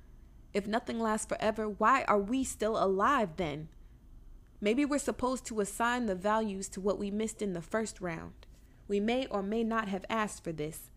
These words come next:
What if hell is just our existence? Hence the reason to master transmission. Peace, love, and hair grease. I hope that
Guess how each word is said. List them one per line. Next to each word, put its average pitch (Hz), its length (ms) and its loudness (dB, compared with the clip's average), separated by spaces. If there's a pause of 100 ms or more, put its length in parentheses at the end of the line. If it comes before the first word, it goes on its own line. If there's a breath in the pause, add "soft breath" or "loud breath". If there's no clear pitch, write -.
(500 soft breath)
What 190 180 4
if 240 140 -4
hell 240 260 0
is 202 140 0
just 202 260 -2
our 185 140 0
existence? - 720 -6 (340 soft breath)
Hence 220 340 -2
the 185 120 0
reason 190 420 0
to 185 140 -4
master 190 420 0
transmission. 175 800 -2 (3500)
Peace, 262 400 0 (160)
love, 240 500 4
and 190 140 -2
hair 226 300 0
grease. 226 580 -6 (760 soft breath)
I 190 140 4
hope 214 360 0
that - 480 -2